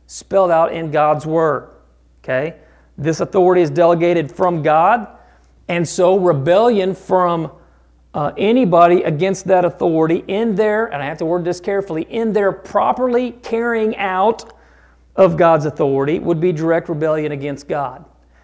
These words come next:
What I mean is this, when an elder is,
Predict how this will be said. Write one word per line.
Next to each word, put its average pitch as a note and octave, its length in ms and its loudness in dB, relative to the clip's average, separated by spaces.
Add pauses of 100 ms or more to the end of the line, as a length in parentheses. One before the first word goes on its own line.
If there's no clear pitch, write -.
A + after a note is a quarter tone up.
(680)
What G3 180 4
I G3 80 4
mean G#3 180 2
is D#3 220 -2
this, F3 300 0
when F#3 100 -4
an F3+ 100 -2
elder A3 300 2
is, E3+ 320 -2